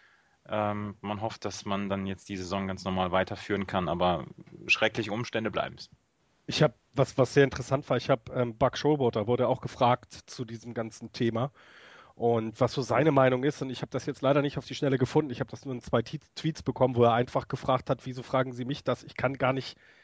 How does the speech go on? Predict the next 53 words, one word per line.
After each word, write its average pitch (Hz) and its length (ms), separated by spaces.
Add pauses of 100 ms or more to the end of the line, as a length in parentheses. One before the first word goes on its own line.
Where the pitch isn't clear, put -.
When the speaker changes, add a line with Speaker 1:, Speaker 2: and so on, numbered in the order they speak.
(100)
Speaker 2:
ich 135 120
kann, 147 180
ich 151 140
kann 170 160
Ihnen 208 80
gar 156 100
nicht 143 160
sagen, 151 340
wie 151 140
es - 140
ist, - 400
schwarz - 580
zu - 140
sein 120 240
in 117 80
Amerika, 123 420
weil 127 140
ich 135 100
es 151 140
nicht - 200
bin. 175 220 (340)
Und 113 120
deswegen 127 320
kann 147 220
ich - 160
mir 151 100
darüber 147 260
auch - 140
keine 151 180
Meinung 185 300
bilden, 127 260
denn 131 140
ich - 100
bin 185 140
kein 139 180
Schwarzer.“ 107 400
Sowas 123 260
in 139 60
der 120 100
Art 127 220
hatte 127 160
er 110 140
gesagt. 110 280 (440)
Ähm, 123 200
fand 147 220
ich 139 80
sehr 147 200
beeindruckend, 147 540
weil 131 80
das 123 140
nicht 151 160
so 147 120
ein 123 540